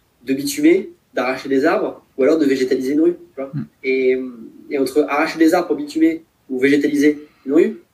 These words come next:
Speaker 1: bah, le résultat est totalement différent. D'un côté, tu
Speaker 2: Mm.
Speaker 1: vas avoir une hausse de la chaleur dans la ville et une perte de biodiversité, et de l'autre côté, tu vas avoir une rue plus fraîche grâce à la végétalisation et, bah,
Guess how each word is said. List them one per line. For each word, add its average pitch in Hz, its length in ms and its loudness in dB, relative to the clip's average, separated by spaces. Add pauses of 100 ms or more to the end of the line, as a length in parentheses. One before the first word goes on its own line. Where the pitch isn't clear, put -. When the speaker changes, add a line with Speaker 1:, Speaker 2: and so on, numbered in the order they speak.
(840)
Speaker 1:
bah, 120 240 -2 (260)
le 117 440 -10
résultat 131 280 0
est 160 40 2
totalement 135 300 2
différent. 151 360 -2 (260)
D'un 131 120 0
côté, 151 240 2
tu 139 80 2
Speaker 2:
Mm. 143 60 2
Speaker 1:
vas 135 80 4
avoir 135 460 0 (360)
une 147 120 -4
hausse 190 200 6
de 151 80 4
la 151 80 4
chaleur 151 260 0
dans 147 80 0
la 139 100 0
ville 165 280 0 (420)
et 131 60 0
une 131 100 -4
perte 151 140 0
de 139 60 -2
biodiversité, 135 680 -2 (580)
et 139 60 -12
de 139 80 0
l'autre 139 100 0
côté, 147 180 4
tu 156 100 0
vas 139 140 2
avoir 127 300 -2 (280)
une 139 260 -6
rue 160 280 0
plus - 180 -14
fraîche - 480 -6 (160)
grâce 135 240 -4
à - 20 -2
la 131 80 2
végétalisation 127 880 0 (340)
et, 180 240 4 (120)
bah, 117 480 -2